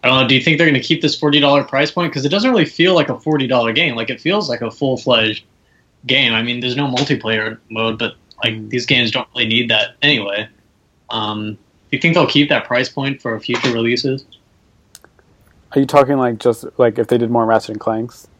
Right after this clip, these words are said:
Speaker 1: Yeah, just, like, a sequel.
Speaker 2: Yeah, I think so. I don't think they would. If it, if it was, uh, like, another reimagining, like, say they redid Going Commando or something, like, I think they would keep it. If they make a whole new Ratchet and Clank for P S four, I could see them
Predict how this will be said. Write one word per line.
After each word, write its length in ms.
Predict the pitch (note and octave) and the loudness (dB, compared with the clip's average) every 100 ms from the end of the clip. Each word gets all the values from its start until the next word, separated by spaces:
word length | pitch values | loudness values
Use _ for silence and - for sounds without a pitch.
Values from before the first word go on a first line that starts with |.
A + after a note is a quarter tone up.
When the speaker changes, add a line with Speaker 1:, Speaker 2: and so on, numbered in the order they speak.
| _ _ _ _ - | _ _ _ _ 0
Speaker 1:
Yeah, 260 | E3+ G#2 | 2 2
just, 200 | A2 B2 | 0 0
like, 180 | C#3 - | -2 -2
a 100 | A2+ - | -6 -12
sequel. 480 | - C3 A#2 G#2 G#2+ _ _ - | -10 -8 -6 -10 -14 _ _ 2
Speaker 2:
Yeah, 280 | D3 C#3 | 6 8
I 80 | C3 | 8
think 280 | C#3+ B2 A#2 | 4 -6 -10
so. 180 | - A#2 | -4 0
I 80 | B2 | 0
don't 200 | C3 A#2 | -2 -4
think 220 | A#2+ A2+ | -12 -8
they 140 | A2+ | -8
would. 340 | A2 A2 A2 - | -6 -6 -8 -8
If 120 | B2+ D3+ | 0 4
it, 160 | D3 - | 4 0
if 180 | C#3+ E3 | -4 -4
it 100 | D#3+ | -2
was, 260 | D3+ C3+ | -2 -2
uh, 420 | C3 A#2+ A#2 A2+ - _ - | -2 -4 -4 -8 -12 _ -8
like, 120 | C3 | -6
another 240 | B2+ C3+ | 2 4
reimagining, 760 | A#2+ B2 A#2 A2+ A#2 A#2+ A#2+ A#2+ | 4 0 -4 -4 -4 -6 -6 -8
like, 300 | A2 G#2 - | -8 -10 -12
say 240 | - A2 | -4 -2
they 200 | A2 G#2+ G2+ - | -2 -4 -10 -10
redid 320 | A#2 A2+ A2+ | -6 -4 -6
Going 240 | A2 A2 A2 | -6 -8 -8
Commando 400 | A#2+ A2+ A#2 A#2 | -10 -10 -6 -4
or 100 | A2+ | -4
something, 260 | A#2+ A#2 | -6 -8
like, 140 | A2+ A2 | -8 -4
I 140 | A2+ | -4
think 160 | A2+ B2 | -4 -2
they 100 | A#2 | -2
would 160 | A#2+ | -2
keep 240 | - B2 C3 | -6 -8 -4
it. 160 | C3+ - _ _ - | -4 -6 _ _ -12
If 120 | C3+ | -8
they 100 | D3+ | -4
make 200 | D3+ D3+ | -4 0
a 100 | C3 | 0
whole 200 | A#2 B2+ | 0 -6
new 180 | C#3+ C3+ | -6 -4
Ratchet 260 | C3 C3+ C#3 | -6 -6 -10
and 80 | |
Clank 220 | C3+ C#3 C3+ | -12 -12 -10
for 100 | C#3+ | -10
P 160 | C#3+ | -4
S 180 | C#3+ C#3 | -6 -6
four, 360 | - C#3+ D3 C#3+ | -4 -4 -4 -6
I 120 | C3 | -10
could 180 | - A#2 | -10 -16
see 300 | - A#2+ A#2 | -14 -10 -8
them 300 | A#2 A2 | -8 -10